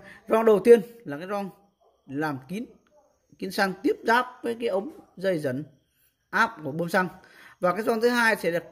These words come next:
tiếp giáp với cái vách đầu bò, nghĩa là cái vách, vách máy đầu bò.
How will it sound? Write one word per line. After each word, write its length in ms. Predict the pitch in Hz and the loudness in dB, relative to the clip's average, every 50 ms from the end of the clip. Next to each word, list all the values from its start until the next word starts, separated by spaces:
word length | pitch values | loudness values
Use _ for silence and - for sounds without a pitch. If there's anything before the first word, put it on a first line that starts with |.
| - - _ _ _ _ - | -20 -20 _ _ _ _ 2
tiếp 140 | - 262 269 269 - | 6 6 6 6 6
giáp 220 | - 254 269 277 - - - - _ _ _ _ _ _ _ _ | 4 4 4 4 2 -6 -20 -20 _ _ _ _ _ _ _ _
với 220 | 170 - 214 214 | -14 -10 -8 -8
cái 140 | 214 240 240 | -6 -6 -6
vách 200 | 233 240 240 240 - - - _ - | -4 -4 -4 -4 -6 -12 -20 _ -8
đầu 120 | 180 156 | -6 -6
bò, 400 | 151 151 151 143 135 120 110 - _ _ _ _ _ _ _ _ _ _ _ _ _ - | -4 -2 -2 -4 -4 -6 -10 -14 _ _ _ _ _ _ _ _ _ _ _ _ _ -14
nghĩa 180 | 220 214 170 175 | -10 -6 -4 -2
là 80 | 175 156 | -4 -4
cái 100 | 175 180 | -4 -2
vách, 200 | 208 214 214 214 - - - _ _ - | -2 -2 -2 -2 -8 -20 -20 _ _ -12
vách 160 | - 170 175 180 | -8 -6 -4 -2
máy 200 | 185 180 190 196 | -2 -2 0 2
đầu 100 | 185 151 | 2 2
bò. 240 | 143 143 135 120 | 2 2 0 -2